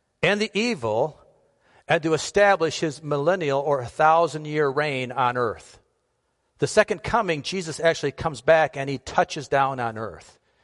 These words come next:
His feet actually touch earth. And the second coming culminates this seven-year tribulation period of judgment and of, of the evil and the destruction of Satan, the Antichrist, and all the evil that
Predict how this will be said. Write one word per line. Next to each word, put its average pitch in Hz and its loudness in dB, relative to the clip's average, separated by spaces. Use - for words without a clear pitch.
His - -4
feet 208 -2
actually 156 2
touch - 0
earth. 120 -6
And 156 0
the 147 -2
second 202 0
coming 185 -2
culminates 175 2
this - -2
seven-year 175 0
tribulation 156 -2
period 131 0
of 120 0
judgment 139 -2
and 139 -4
of, 143 2
of 139 2
the 120 -10
evil 127 0
and 131 -6
the 127 -2
destruction 127 -2
of 123 -2
Satan, 165 -2
the 123 -2
Antichrist, 139 -2
and 127 -4
all 147 4
the 131 -8
evil 135 -2
that 120 -4